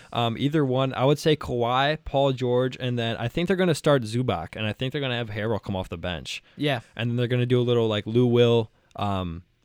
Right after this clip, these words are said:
Speaker 1: and then
Speaker 2: And that is way more enticing than the Lakers.
Speaker 1: Exactly.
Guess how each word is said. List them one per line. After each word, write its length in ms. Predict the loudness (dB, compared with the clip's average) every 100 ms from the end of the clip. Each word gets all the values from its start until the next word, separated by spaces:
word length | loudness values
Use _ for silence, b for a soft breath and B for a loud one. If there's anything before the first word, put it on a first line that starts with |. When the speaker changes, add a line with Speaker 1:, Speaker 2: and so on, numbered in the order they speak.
| -4
Speaker 1:
and 120 | 0
then 540 | 0 0 -2 -4 -6 -4
Speaker 2:
And 160 | -2 2
that 200 | 2 2
is 140 | 0
way 160 | 2 2
more 180 | 4 2
enticing 500 | 0 0 -2 -2 -4
than 120 | -4
the 80 | -4
Lakers. 520 | -2 -4 -6 -6 -6 -2
Speaker 1:
Exactly. 540 | 0 0 -2 -6 -14